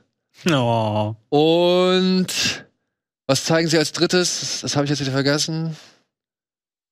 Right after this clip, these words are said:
Speaker 2: Ah ja, Eternal Sunshine
Speaker 1: Oh.
Speaker 2: on a Spotless Mind. Äh, of a Spotless Mind. Vergiss mein nicht auf Deutsch von Michel Gondry. Auch ein
Speaker 1: Toll.
Speaker 2: Film über eben das Infragestellen von Beziehungen oder beziehungsweise wie man so eine Beziehung für sich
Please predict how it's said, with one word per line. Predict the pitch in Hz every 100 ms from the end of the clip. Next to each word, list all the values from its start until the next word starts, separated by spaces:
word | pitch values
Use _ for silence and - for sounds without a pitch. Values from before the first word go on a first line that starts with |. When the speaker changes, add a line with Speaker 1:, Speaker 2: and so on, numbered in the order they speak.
| _ _ _ _ _ _ _ -
Speaker 2:
Ah | 185
ja, | 185 120 - -
Eternal | 143 - 156 165 160
Sunshine | - 139 - 131 117
Speaker 1:
Oh. | 104 110 123 139
Speaker 2:
on | 123
a | 117
Spotless | - 107 107 - -
Mind. | 85 78 - - - - _ -
Äh, |
of | 127 113
a |
Spotless | 101 101 82 -
Mind. | 85 85 - _ _ _ _ _ _
Vergiss | - 120 123
mein | 110 92
nicht | 90 - -
auf | 101 -
Deutsch | 95 85 - -
von | 101
Michel | 95 - 101 95
Gondry. | 95 92 - 85 71 - - _ _ _ _ _ _ -
Auch | 220
ein | 214
Speaker 1:
Toll. |
Speaker 2:
Film | 110 107 95
über | 90 92 85 80 -
eben | 113 101 90 80 _ _
das | - 98
Infragestellen | 92 95 92 87 101 95
von | 98 101
Beziehungen | 110 - 139 143 139
oder | 113 113 110
beziehungsweise | 104 113 104 104 101 98
wie |
man | 107 101
so | 101
eine |
Beziehung | 98 - 113 101
für | 104
sich | 98 -